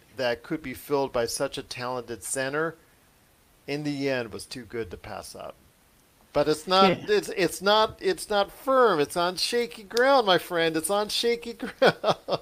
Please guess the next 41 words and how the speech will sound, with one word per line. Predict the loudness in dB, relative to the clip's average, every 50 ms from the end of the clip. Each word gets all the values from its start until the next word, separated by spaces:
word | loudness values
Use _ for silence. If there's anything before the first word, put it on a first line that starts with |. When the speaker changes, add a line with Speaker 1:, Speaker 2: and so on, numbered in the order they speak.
| -6 -10 -12 -12 -12 -12 -16 -18 -10 2
Speaker 2:
Yeah, | 6 8 8 10
and | 8 8
I | 6
mean, | 6 4 2 2 2
I | 4 4 6 6
even | 4 2 0 -2
think | -2 -4 -4 0 0
with | 0 0 2
Golden | 2 2 2 2 2 -2
State, | -6 -10 -4 0 2 2 2 0 -2 -8 -16 -8 -8
with | -6 -4
the | -2 0
number | 2 2 2 4 4
one | 2 4 2 2 0 -2
pick, | -4 -4 -4 -4 -4 -6
if | -12 -10 -2
there's | 0 0 2 2 0
a | -4
team | -4 -2 0 2 2
that's | 2 2 0 -2 -4 -4
really, | -4 0 2 2 4 4 2 2
really | 2 2 2 2 2 0
interested | 0 -2 -4 -4 -6 -8 -8 -4 -2 0 0 0
in | 0 -4 -4 -6 -8 -8 -10 -10 -6
LaMelo | -4 -2 0 0 2 2 2 2 2
or | 2 2 0 0
whoever, | 0 0 0 2 2 2 0 0 -2 -4 -4 -4 0
Golden | 4 4 4 4 2
State | 0 2 2 2 2
has | 2 2 0 2
the | 2 0 2
luxury | 4 4 4 2 2 -2 0 0 0 2
of | 0 -2 -2 -4 -8 _ _ _ _ _ _ _ _ _ _ _ _ _
making | 2 4 4 4 6 6 6 6
a | 6
trade | 6 4 6 8 8 8 8 6 4
and | 2 0
still | -2 0 2 2 2 4
getting | 4 4 4 4 2 2
a | 2
lottery | 4 4 4 4 4 0 -2 -4